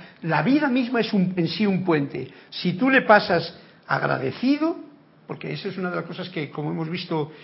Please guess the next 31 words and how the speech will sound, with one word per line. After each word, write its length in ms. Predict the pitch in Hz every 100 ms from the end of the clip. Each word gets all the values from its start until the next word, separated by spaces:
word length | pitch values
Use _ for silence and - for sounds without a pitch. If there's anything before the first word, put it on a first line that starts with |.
| -
en 120 | 156 165
otras 200 | 165 -
ocasiones, 540 | 147 - 180 190 - - -
uno 180 | 202 214
pasa 300 | 247 233 208
por 80 | 226
los 140 | 196
puentes 340 | 185 233 240 185
y 80 | 170
ni 100 | 160
les 220 | 151 156
agradece 480 | 147 - 226 - 165
ni 100 | 156
nada. 220 | 208 147 - -
Al 120 | 156 143
contrario, 400 | 139 190 220 165
les 120 | 143
pisotea 560 | 170 - 131 202 156 - - - - _ _ _ _
o 80 | 147
se 100 | 143
queja 280 | 170 185 180
de 80 | 196
ellos. 400 | 165 - - - _ _ _ _ - -
Si 80 | 170
pasas 440 | - 254 269 254 -
todo 200 | 240 220
el 120 | 175
puente 400 | 220 220 214 208
de 120 | 170
tu 160 | 165 165
vida 440 | 175 151 135 135